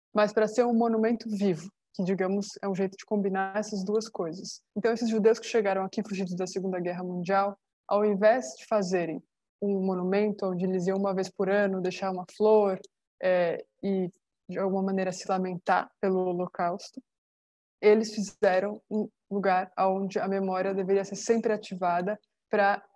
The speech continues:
evitar que voltassem a acontecer, é, regimes fascistas, governos autoritários, é, e essa repressão que eles sofreram e motivo pela qual eles fugiram da Europa.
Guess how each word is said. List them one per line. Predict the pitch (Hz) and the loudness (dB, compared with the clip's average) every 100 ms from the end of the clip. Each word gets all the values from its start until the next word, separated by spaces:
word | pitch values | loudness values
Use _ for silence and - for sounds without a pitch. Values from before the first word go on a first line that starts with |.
| _ | _
evitar | - 196 208 - 214 226 | 2 2 0 2 4 4
que | - | 2
voltassem | 214 208 202 202 190 214 190 | 0 0 2 2 2 -2 -6
a | |
acontecer, | 180 190 180 185 - 208 202 214 - _ _ _ - | -4 -6 -4 -6 -2 0 0 -2 -10 _ _ _ -2
é, | 190 185 180 175 160 - _ _ | 2 4 4 2 -4 -8 _ _
regimes | 202 185 190 196 - | 0 0 0 -2 -4
fascistas, | 185 - 226 214 208 - 196 185 180 180 | -10 -4 -2 0 -2 -4 -4 -2 -2 -2
governos | 185 185 175 185 185 185 175 - - | -2 -2 -2 -2 -2 -4 -6 -8 -6
autoritários, | 180 185 180 - 190 185 180 175 175 170 170 - - _ - | -2 -2 -2 2 6 6 4 2 -2 -4 -6 -10 -12 _ -6
é, | - 170 170 | 0 2 4
e | 185 | 4
essa | 180 | 2
repressão | 175 185 190 196 - - 208 214 | -2 -2 2 2 2 4 4 4
que | 220 | 2
eles | 214 202 | 2 2
sofreram | 220 208 208 202 180 180 196 214 | 0 -2 0 0 2 2 0 -2
e | 202 190 _ - _ _ _ - 165 | -4 -6 _ -20 _ _ _ -8 -4
motivo | 196 202 - 196 | 0 0 2 -2
pela | - 190 190 | 0 -2 0
qual | 196 190 | 0 2
eles | 208 208 | 0 0
fugiram | 247 214 196 190 185 - - | 2 4 4 2 0 -6 0
da | 190 | 4
Europa. | 202 208 165 - | 6 6 2 -6